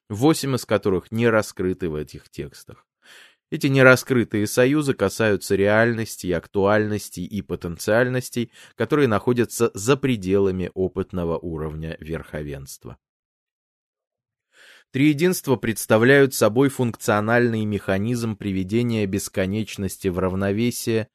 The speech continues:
объединения уникальности семи абсолютов бесконечности.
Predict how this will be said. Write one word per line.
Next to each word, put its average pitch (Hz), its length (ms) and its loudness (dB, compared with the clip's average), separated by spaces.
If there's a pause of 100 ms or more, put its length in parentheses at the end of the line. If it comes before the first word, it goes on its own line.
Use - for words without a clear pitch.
(260)
объединения 117 920 2
уникальности 120 1040 2
семи 110 480 -2
абсолютов 90 840 -2
бесконечности. 85 1120 -8